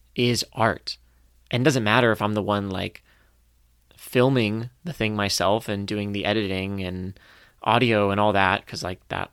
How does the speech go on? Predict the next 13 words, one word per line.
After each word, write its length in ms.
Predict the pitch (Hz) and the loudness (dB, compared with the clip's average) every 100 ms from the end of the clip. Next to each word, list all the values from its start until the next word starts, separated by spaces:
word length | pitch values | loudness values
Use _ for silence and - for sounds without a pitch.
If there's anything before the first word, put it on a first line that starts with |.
| _ | _
won't 260 | 143 98 - | -12 -12 -10
be 120 | 95 | -10
me. 280 | 95 92 95 | -8 -8 -10
That 240 | 87 90 _ - - | -10 -12 _ -20 -14
seems 480 | - 110 107 117 - _ _ _ _ _ - | -14 -12 -14 -18 -20 _ _ _ _ _ -6
very, 440 | 110 104 98 95 - | -2 0 -2 -4 -8
like, 160 | 98 | -10
a 40 | - | -2
whole 160 | 135 | 0
new 120 | 123 | 0
skill 220 | 110 117 101 | -2 -4 -4
set 260 | - 87 | -4 -6
that 220 | 98 - | -10 -14